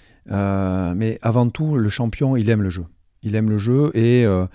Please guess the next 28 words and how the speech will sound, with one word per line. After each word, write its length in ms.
la 100
qualité 480
du 120
champion 540
aussi, 380
c'est 180
de 100
se 140
remettre 300
en 60
question 420
au 100
quotidien. 400
Et 100
la 100
qualité, 600
et 80
ce 80
que 80
m'a 140
montré 260
José 300
María, 380
euh, 560
c'est 440
le 140
fait 300
de, 260